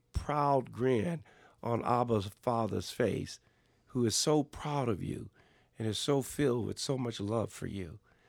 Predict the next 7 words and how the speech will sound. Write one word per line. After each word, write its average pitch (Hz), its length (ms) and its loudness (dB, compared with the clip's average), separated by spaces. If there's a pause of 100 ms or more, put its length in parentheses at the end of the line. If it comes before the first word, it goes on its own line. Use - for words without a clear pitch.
(460)
And 107 120 0
he 117 80 2
beckons 110 520 2
you 95 100 -4
to - 80 -4
come 104 320 -6
forward 98 460 -4